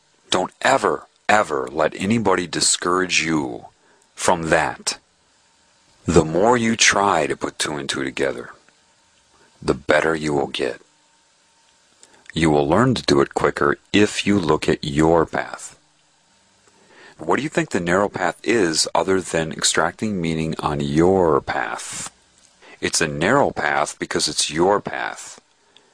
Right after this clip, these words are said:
As soon as you get sucked into another's path, you're on the broad path, and that can come in many shapes and sizes, from sex and drugs and propaganda and all kinds of things to distract you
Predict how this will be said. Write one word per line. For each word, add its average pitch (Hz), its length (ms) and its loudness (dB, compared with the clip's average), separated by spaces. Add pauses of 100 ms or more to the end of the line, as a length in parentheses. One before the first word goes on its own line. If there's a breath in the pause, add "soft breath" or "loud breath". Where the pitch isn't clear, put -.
(200 soft breath)
As 120 120 0
soon 117 180 0
as 113 120 -2
you 98 60 -2
get 95 140 -2
sucked - 360 0
into 90 300 0
another's 85 440 0
path, - 420 -6
you're 82 220 0
on 80 200 0
the 101 80 0
broad 135 480 0
path, - 600 -8
and 78 140 -10
that 80 180 0
can 87 140 -10
come 92 240 -2
in 87 160 -2
many 90 260 0
shapes - 520 2
and 80 120 -2
sizes, 69 540 0
from 78 220 -2
sex - 520 2
and 78 180 -2
drugs 69 480 2
and 71 120 -6
propaganda 69 1080 -2 (340 loud breath)
and - 160 -4
all 92 240 4
kinds 95 380 0
of 87 80 -4
things 113 420 0
to - 100 -2
distract 101 540 0
you 87 120 2